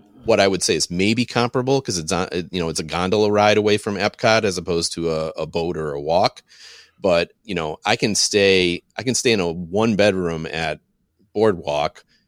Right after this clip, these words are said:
for what it cost me for a studio over at, uh, Riviera.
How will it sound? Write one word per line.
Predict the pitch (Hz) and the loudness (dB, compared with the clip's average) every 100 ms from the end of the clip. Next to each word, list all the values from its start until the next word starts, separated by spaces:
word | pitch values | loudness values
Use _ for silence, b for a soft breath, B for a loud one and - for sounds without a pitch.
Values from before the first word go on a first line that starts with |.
| _ _ | _ _
for | - | -2
what | 92 90 | 0 0
it | - | 2
cost | 98 95 - | 2 2 0
me | 87 | -4
for | - 82 | -4 -4
a | |
studio | - - 104 78 73 78 | -2 -4 -4 -4 -4 -4
over | 78 76 | -6 -6
at, | 73 71 - _ _ _ _ _ _ | -6 -6 -10 _ _ _ _ _ _
uh, | - 73 71 - _ - | -14 -10 -12 -14 _ -10
Riviera. | 90 76 71 87 62 62 | -8 -6 -2 -2 -4 -10